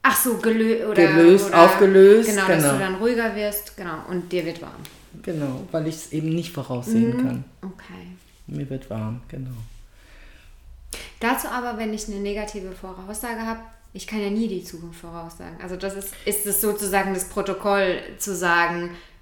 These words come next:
Speaker 1: mich selber zu fragen, zu checken, kann ich die Zukunft voraussagen und mir dann eine Nein-Antwort darauf zu geben? Oder gibt's dann auch Leute, die sagen, "Klar kann ich das voraussehen?"
Speaker 2: Ja, und, äh, du selber wirst vielleicht auch mal feststellen, dass du sagst, "Nee, aber das weiß ich, dass meine Mutter so reagieren wird."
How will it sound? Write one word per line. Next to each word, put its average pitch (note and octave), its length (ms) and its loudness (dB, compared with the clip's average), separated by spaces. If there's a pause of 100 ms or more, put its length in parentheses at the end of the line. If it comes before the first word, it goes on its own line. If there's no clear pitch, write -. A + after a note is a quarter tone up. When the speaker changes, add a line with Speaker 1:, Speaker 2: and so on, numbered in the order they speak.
(300)
Speaker 1:
mich G#3 260 0
selber G3 360 0
zu G3 120 -10
fragen, F3 400 -6 (640)
zu - 160 -10
checken, E3+ 440 -6
kann F3 200 -8
ich F#3 140 -10
die F#3+ 140 -14
Zukunft F#3+ 420 -10
voraussagen F3 600 -8
und F3+ 120 -4
mir F3+ 100 -2
dann D#3+ 180 -6
eine E3 220 -4
Nein-Antwort E3 800 -4
darauf D3+ 380 -10
zu E3 160 -12
geben? D#3 420 -12
Oder F3+ 220 0
gibt's F#3 180 -2
dann E3+ 140 -2
auch E3+ 140 -6
Leute, F3+ 220 -6
die E3 120 -12
sagen, E3 220 -10 (180)
"Klar - 200 -4
kann D3+ 140 2
ich C#3 120 -8
das - 160 -10
voraussehen?" - 920 -4 (300)
Speaker 2:
Ja, B3+ 320 4
und, F#3 380 0 (100)
äh, F3+ 180 -2
du G3 140 -4
selber F3+ 400 0
wirst F#3+ 200 -6
vielleicht F#3 380 -8
auch G3+ 220 -6
mal F#3 120 -2
feststellen, E3 840 -6
dass D#3+ 260 -8
du E3 100 -6
sagst, D3+ 480 -6
"Nee, E3+ 140 -2
aber D3 160 -6
das E3 260 -6
weiß D#3 240 -2
ich, D3+ 140 -10
dass - 180 -8
meine D3 180 -2
Mutter C#3+ 280 -4
so C#3 160 -4
reagieren C3 640 -4
wird." A#2 280 -8